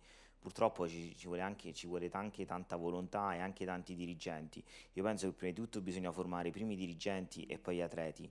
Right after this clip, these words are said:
perché se ci sono primi dirigenti che riescono a gestire e organizzare l'attività societaria, allora la società ci riesce anche a organizzare sul, eh, sul territorio. Purtroppo come pallavolo il problema nostro sono gli impianti. Noi sono una settimana che non ci stiamo più allenando a Campobasso perché la provincia ancora non rifà le assegnazioni,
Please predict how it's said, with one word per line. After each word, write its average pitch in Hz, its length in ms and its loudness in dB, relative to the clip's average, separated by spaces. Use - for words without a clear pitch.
perché - 280 -8
se 85 160 -4
ci - 100 -6
sono 107 200 0
primi 104 220 2
dirigenti 95 720 0
che 87 80 2
riescono 85 360 0
a 82 40 -4
gestire 85 480 -2
e 82 40 2
organizzare 85 520 0
l'attività 85 380 0
societaria, 87 600 2
allora 95 320 8
la 85 40 4
società 90 300 4
ci 95 100 -4
riesce 90 300 0
anche 95 340 0
a 92 40 -2
organizzare 87 520 0
sul, 85 260 -2
eh, 78 1040 -2
sul - 220 -4
territorio. 78 560 2
Purtroppo 107 580 4
come 92 160 2
pallavolo 92 460 6
il 87 80 2
problema 87 260 0
nostro 95 280 0
sono 82 160 -2
gli 82 100 -4
impianti. 85 560 0
Noi 107 180 4
sono 87 200 2
una 87 140 2
settimana 92 540 0
che 87 80 -4
non 90 140 0
ci 92 100 -4
stiamo 90 220 -2
più 87 160 -4
allenando 82 680 0
a 78 160 -4
Campobasso 85 680 0
perché 80 220 -2
la 80 100 4
provincia 85 320 0
ancora 87 320 2
non 85 80 2
rifà 85 240 0
le 80 80 2
assegnazioni, 90 720 -2